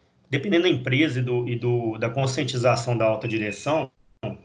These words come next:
é, no meu caso, como eu participo do comitê de crise, isso foi um questionamento. Tipo assim, "Nós podemos, né, é, prov-, é,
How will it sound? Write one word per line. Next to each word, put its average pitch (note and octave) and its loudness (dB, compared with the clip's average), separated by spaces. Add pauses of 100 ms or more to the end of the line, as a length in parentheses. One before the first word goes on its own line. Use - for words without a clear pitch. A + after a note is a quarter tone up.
(680)
é, A#2 2
no B2 4
meu C#3+ 6
caso, C3+ 4
como D3+ -2
eu D#3+ -2
participo C#3+ -2
do A#2 -4
comitê B2 0
de A#2+ -4
crise, B2+ 0
isso A#2+ -8
foi E3+ 0
um F3 -2
questionamento. F#3 -2 (220)
Tipo D3 -4
assim, B2+ -2
"Nós B2+ 2
podemos, D3+ 2
né, B2+ 0 (600)
é, A#2+ -8
prov-, C3+ -2 (460)
é, B2 0